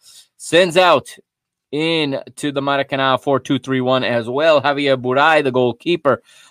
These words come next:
Byron Castillo is the right back. Luis Leon and William Riveros, the center back. Mario Pineda, the left back, the double pivot. Bruno Pin-, Pinatares, uh, partners with Nixon Molina,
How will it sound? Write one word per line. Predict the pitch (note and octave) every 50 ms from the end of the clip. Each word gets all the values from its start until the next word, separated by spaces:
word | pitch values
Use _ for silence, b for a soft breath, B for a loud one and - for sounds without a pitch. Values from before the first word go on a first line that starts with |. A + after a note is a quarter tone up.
| b b
Byron | - D3+ F#3 G3+ G#3 F#3+ F#3+ F3+ F3
Castillo | C#3+ - - - - - G3+ G3+ E3+ D#3+ F#3+ F3 E3 D#3 C#3+ C3 C3
is | C#3 D3 C3
the | A#2+ - C3
right | C3 C#3 C3+ C3 -
back. | - C#3 C3+ C3+ B2+ -
Luis | C3 C3+ C#3 C3+ B2 -
Leon | B2+ B2+ B2+ C3 C#3 C#3+ C#3+ C#3 C3
and | B2+ B2+ B2
William | A#2+ B2+ C3+ C3 B2+ B2+ B2
Riveros, | B2 B2+ B2 B2 C#3 D#3+ E3+ E3+ E3 C#3+ C3 - - - _ _ _ _ _
the | - B2
center | - - D#3+ D#3+ D#3 D3
back. | D3+ C#3+ C#3+ C#3 -
Mario | A#2+ B2 B2+ B2+ B2+ B2+ B2 A#2
Pineda, | - B2+ A#2+ B2+ C3 C3+ B2+ B2 A#2 G#2+ - _ _ _ _ _ _
the | - A#2+ B2 A#2+
left | G#2 B2+ C3+ C#3+ D#3 D#3+ - - _
back, | D3 C#3+ C3+ B2 A#2 -
the | B2
double | A2 G#2 A#2+ A2+ A#2+ A2+
pivot. | - - E3 E3 D3+ C#3+ B2+ G#2+
Bruno | G#2 B2+ C3+ D3 D3+ C#3
Pin-, | C3+ _ C#3+ C#3 C#3 C#3 C3+ - - _ _ _
Pinatares, | C#3+ C#3 C#3 C3 - _ - D3+ E3 E3+ E3 E3 D#3 D3 - - _ _ _ _ _ _ _ _ _ -
uh, | A#2 A#2 A#2+
partners | A2+ - C3+ C3+ C3 B2 A#2+ G#2+ -
with | A#2+ F#2+
Nixon | A2 A#2+ A#2 - - B2+ A2+ A2
Molina, | A2 A2 A2 A#2+ C#3+ E3 F3+ E3+ D#3+ B2+ A2 G2+ F#2 -